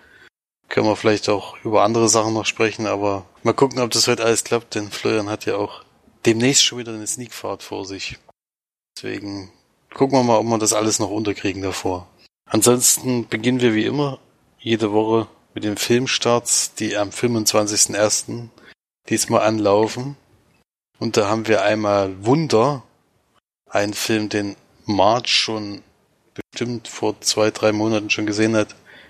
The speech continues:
in Irland und hier auch schon besprochen hat.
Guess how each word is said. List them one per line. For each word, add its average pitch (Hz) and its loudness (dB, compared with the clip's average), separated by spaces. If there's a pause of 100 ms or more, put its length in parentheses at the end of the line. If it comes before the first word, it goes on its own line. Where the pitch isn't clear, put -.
(120)
in 107 0
Irland 107 2 (1400)
und 107 -4
hier 110 4
auch 107 0
schon 110 -2
besprochen 120 0
hat. - 0